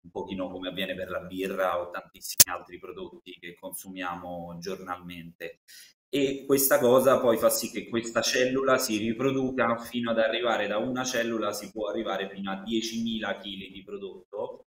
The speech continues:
andando a convertire con un, un rapporto uno a uno, cioè investo una chilocaloria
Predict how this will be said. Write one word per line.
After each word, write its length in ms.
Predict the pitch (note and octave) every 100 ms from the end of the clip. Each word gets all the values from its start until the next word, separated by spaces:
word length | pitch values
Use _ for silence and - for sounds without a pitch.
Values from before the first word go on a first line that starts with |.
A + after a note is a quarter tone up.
| -
andando 340 | A2 B2 C3 A#2
a 100 | A#2
convertire 1300 | B2+ A#2+ B2 B2+ - C3+ B2 A#2+ A#2+ A#2+ A#2+ - - _ _
con 280 | A2+ A2+ A2
un, 680 | G#2+ G#2 G#2 G#2 G#2 G#2
un 800 | G2+ G2 F#2+ F#2 F2 E2+ _ A#2
rapporto 680 | A2+ A#2 A#2+ B2 A#2+ - A#2+
uno 160 | A#2 A2+
a 40 |
uno, 320 | B2+ G2 F2+
cioè 400 | - F#2+ F2+ - _ _
investo 840 | G2+ A2 B2 A#2 - G2+ F#2 - -
una 260 | C#3 C3 A2+
chilocaloria 1040 | A#2+ A2 G#2 G#2 G2+ A2+ G#2+ F2+ F2+